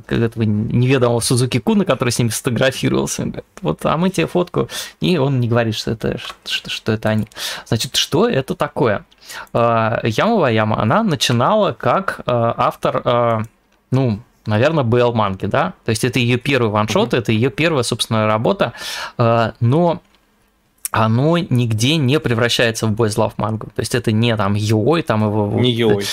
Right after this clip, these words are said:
Speaker 2: да.
Speaker 1: да, то есть вообще ни разу. То есть это, э, какие-то такие тонкие зарисовки, э,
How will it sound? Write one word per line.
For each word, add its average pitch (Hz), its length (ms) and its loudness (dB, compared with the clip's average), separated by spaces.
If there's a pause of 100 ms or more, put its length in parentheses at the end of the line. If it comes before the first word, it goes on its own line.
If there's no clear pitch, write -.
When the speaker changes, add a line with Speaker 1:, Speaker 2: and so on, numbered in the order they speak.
Speaker 2:
да. 110 60 -8
Speaker 1:
да, 123 200 2
то 120 120 -10
есть - 100 -4
вообще 113 320 0
ни 117 140 2
разу. 113 320 0 (320)
То - 60 0
есть - 160 -4
это, 143 580 0
э, 123 240 0
какие-то 113 480 -6
такие 127 380 -2
тонкие 170 920 0
зарисовки, 135 960 0
э, 120 480 2